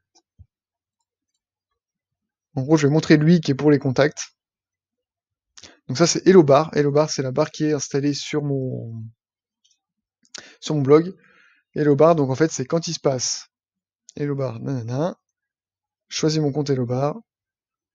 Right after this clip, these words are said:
Et donc en gros, quand il y a un nouveau contact sur mon compte Hello Bar, en fait, on choisit l'event. Quand il y a un nouveau contact, eh ben,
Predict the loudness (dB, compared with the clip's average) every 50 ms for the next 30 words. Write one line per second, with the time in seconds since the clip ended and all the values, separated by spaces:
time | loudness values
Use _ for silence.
0 | _ _ _ _ _ _ _ _ _ -10 -6 -4 -2 0 0 0 2 2 2 2
1 | 2 -2 -2 4 6 6 6 6 4 0 -6 _ _ _ _ _ _ _ _ _
2 | _ _ _ _ _ 0 4 6 8 8 8 8 6 6 4 4 2 2 4 6
3 | 4 4 4 0 -6 -18 -20 _ _ _ _ _ _ _ _ _ _ _ _ _
4 | _ _ _ _ _ -10 -8 0 2 4 4 4 4 2 0 _ -2 0 2 2
5 | 2 2 0 -2 -2 -2 -4 -4 -2 -2 0 0 0 0 0 2 2 2 0 0
6 | -2 -2 -2 -6 -8 -4 -2 0 2 2 2 2 0 -2 -4 -6 -8 -8 -4 -4
7 | -4 -4 -4 _ _ -20 -20 -20 -20 -20 _ _ -2 0 2 4 4 2